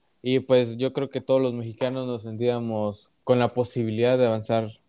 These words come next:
ante esta gran selección. Sin embargo, Hernán Crespo em-, puso el empate a los diez minutos y ya hasta el minuto noventa y ocho, por una bola impresionante de Maxi Rodríguez,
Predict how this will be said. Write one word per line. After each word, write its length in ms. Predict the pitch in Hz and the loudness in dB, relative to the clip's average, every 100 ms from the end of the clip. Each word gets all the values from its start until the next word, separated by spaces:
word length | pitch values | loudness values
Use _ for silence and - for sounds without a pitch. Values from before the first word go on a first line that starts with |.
| _ _ | _ _
ante 540 | - 107 - 107 107 117 | -6 -6 -2 0 2 2
esta 200 | - 117 | 0 0
gran 220 | 117 120 | 0 -2
selección. 540 | 123 117 - 170 180 - _ _ _ - | -2 -4 0 0 0 -8 _ _ _ -4
Sin 160 | 131 | 2
embargo, 360 | 131 131 143 151 | 4 6 6 4
Hernán 320 | 135 135 135 | 2 0 -2
Crespo 560 | 139 139 139 147 143 135 | -2 -2 -2 -2 0 0
em-, 160 | 127 - - | -2 -6 -2
puso 260 | 139 143 | 0 0
el 60 | 123 | -4
empate 400 | 113 123 120 123 | -2 -2 0 -2
a 20 | |
los 520 | 113 110 110 107 104 | 0 0 2 2 2
diez 220 | 117 131 | 4 4
minutos 580 | 143 180 196 - 170 - _ _ - - - | 4 0 0 -2 -4 -6 _ _ -20 -20 0
y 320 | 170 190 190 | 4 6 6
ya 240 | 165 160 - | 4 2 0
hasta 380 | - 131 - 127 | -2 -2 2 2
el 80 | |
minuto 400 | 123 135 143 143 | 2 -2 -2 -2
noventa 420 | 127 120 117 107 123 | 0 0 0 0 2
y 100 | 143 | 2
ocho, 320 | 151 - 156 | -2 -4 -4
por 240 | - 123 | 0 2
una 640 | 123 127 131 131 131 127 120 | 2 0 -4 -8 -6 0 2
bola 380 | 113 113 120 - | 2 2 0 0
impresionante 760 | 143 120 127 - 117 117 117 | -10 -2 -2 -2 -8 -8 -4
de 120 | 113 107 | -4 -4
Maxi 320 | 107 - 110 | -8 -12 -14
Rodríguez, 680 | 104 104 127 143 156 151 | -12 -2 0 0 -2 -6